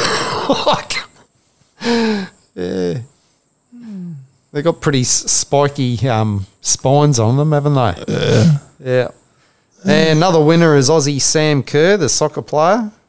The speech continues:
Speaker 1: Yeah, she's scoring goals galore over in, um, the E P L and in the F A Cup and the Women's League over there.
Speaker 2: Yeah.
Speaker 1: But did you see what she did? <laughs>
Speaker 2: Ah.
Speaker 1: She shoulder barged this intruder who came onto the field.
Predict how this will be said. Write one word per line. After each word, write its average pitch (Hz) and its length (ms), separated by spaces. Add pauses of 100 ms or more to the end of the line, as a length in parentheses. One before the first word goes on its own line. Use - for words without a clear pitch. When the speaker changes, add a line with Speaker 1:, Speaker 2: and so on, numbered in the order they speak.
(160)
Speaker 1:
Yeah, 139 220
she's 139 240
scoring 127 760
goals 123 360
galore 127 540
over 123 340
in, 117 240
um, 107 400 (680)
the 131 80
E 139 180
P 120 240
L 160 300
and 120 100
in 123 140
the 120 160
F 135 140
A 117 180
Cup - 340
and 131 100
the 117 60
Women's 135 420
League 135 300
over 127 280
there. 147 320 (180)
Speaker 2:
Yeah. 180 240 (100)
Speaker 1:
But 156 140
did 165 140
you 170 100
see 214 220
what 196 200
she 165 220
did? 170 400
<laughs> - 40 (540)
Speaker 2:
Ah. 87 360 (680)
Speaker 1:
She - 220
shoulder 196 480
barged 143 520
this - 440
intruder 160 640 (180)
who 143 120
came 143 320
onto 143 240
the 110 100
field. 156 500